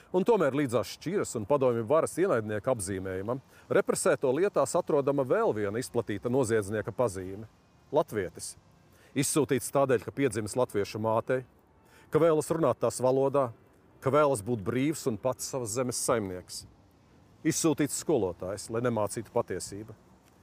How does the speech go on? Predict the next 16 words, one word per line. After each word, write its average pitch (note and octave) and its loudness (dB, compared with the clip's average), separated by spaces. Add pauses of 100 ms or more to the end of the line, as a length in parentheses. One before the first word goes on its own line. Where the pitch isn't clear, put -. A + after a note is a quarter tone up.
(140)
Izsūtīts B2+ -4
virsnieks, G#2 -6 (340)
lai A#2+ 4
neaizstāvētu A2 0
tēvzemi. G#2 0 (600)
Izsūtīta C3+ -2
sieva, A2+ -2 (340)
lai G#2+ 0
nedzemdētu G#2 -2
bērnu. G2 0 (680)
Izsūtīts C3+ -2
bērns, A2 -2 (260)
lai B2+ 2
neatcerētos A2 0
un A#2 -2
neatrieptu. F2 -8